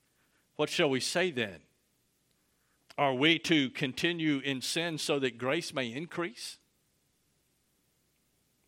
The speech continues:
"May it never be," Paul writes. "How shall we who died to sin still live in it?"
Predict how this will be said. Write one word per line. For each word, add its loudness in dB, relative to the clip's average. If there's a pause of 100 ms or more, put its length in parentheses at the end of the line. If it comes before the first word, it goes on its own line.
(460)
"May 8
it 4
never 4
be," 0
Paul -4
writes. -10 (960)
"How 8
shall 8
we 0
who 2
died 4
to -2
sin 0
still -2
live 0 (100)
in 4
it?" -2